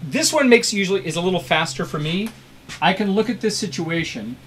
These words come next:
and say, what's E N A? Well, which way is it gonna go?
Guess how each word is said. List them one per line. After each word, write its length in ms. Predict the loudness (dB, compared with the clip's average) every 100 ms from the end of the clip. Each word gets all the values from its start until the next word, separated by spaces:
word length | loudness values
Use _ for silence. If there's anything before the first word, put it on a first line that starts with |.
| -20 -12
and 160 | -8 -6
say, 420 | -4 -2 -2 -4 -8 -20 -20 -20 -4
what's 220 | 2 2 4
E 160 | 4
N 100 | 4
A? 160 | 2 0
Well, 160 | -4
which 160 | -4 0
way 80 | 0
is 80 | 2
it 60 |
gonna 120 | 0
go? 360 | 2 2 2